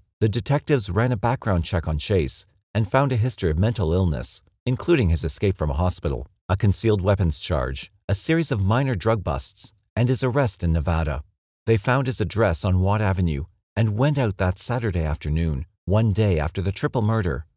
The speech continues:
to check it out. They learned from the apartment manager that Chase's mother paid his rent and that she felt her son was the victim of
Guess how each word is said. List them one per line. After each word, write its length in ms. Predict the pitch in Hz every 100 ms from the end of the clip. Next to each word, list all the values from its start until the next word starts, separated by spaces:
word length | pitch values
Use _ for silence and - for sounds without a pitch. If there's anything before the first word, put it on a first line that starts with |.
| _
to 80 | -
check 280 | - 170 110
it 100 | 85
out. 240 | 71 - - _ _ _ -
They 120 | 113
learned 380 | 101 101 110 98
from 120 | 104
the 60 |
apartment 420 | 101 - 104 95 76
manager 440 | 76 73 - 76
that 140 | 82
Chase's 400 | - 143 143 120
mother 280 | 95 113 92
paid 240 | - 101 98
his 160 | 85
rent 300 | 92 90 71 - _
and 100 | -
that 140 | 113 98
she 200 | - 147
felt 260 | - 120
her 100 | 113
son 340 | 95 - 123 87
was 160 | 87
the 100 | 101
victim 340 | 98 131 - 123
of 120 | 117